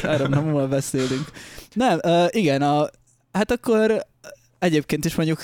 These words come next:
<laughs> lehet, hogy nem csak neked nem akarom elrontani az esetleges megnézését ennek a sorozatnak, hanem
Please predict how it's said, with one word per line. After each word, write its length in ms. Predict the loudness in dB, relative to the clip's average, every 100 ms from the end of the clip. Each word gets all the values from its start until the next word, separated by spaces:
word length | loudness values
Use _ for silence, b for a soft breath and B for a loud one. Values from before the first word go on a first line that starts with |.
| -6 -2
<laughs> 60 | 0
lehet, 180 | 2 2
hogy 100 | 0
nem 120 | -2
csak 140 | -2 -2
neked 280 | -2 -2 -2
nem 120 | -2
akarom 360 | 0 0 0
elrontani 500 | 0 0 -2 -2 -2
az 120 | -2 -2
esetleges 440 | -2 -2 -2 0
megnézését 680 | 0 0 0 -2 -2 -2 -2
ennek 220 | -4 -4
a 60 | -2
sorozatnak, 500 | -2 -2 -2 -4 -4
hanem 260 | -2 -2